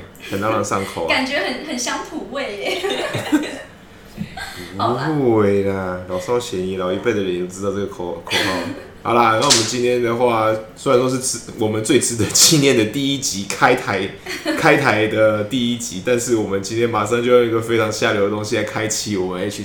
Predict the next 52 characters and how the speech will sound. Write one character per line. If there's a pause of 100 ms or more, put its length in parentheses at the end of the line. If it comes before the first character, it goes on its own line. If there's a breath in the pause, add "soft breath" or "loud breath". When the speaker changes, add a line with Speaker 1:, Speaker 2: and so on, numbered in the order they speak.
(120)
Speaker 1:
呃，
H
穿
三
的， (880 loud breath)
的
podcast
生
涯。 (540 loud breath)
你
猜
我
们
今
天
的
主
题
是
什
么？ (200)
Speaker 2:
<laughs>
没
有， (640)
为
什
么
会
这
个
主
题
呢？
我
要
先
跟
大
家
讲
一
下，
是
我
们
上
一
次， (360 loud breath)
是
上
次
呢，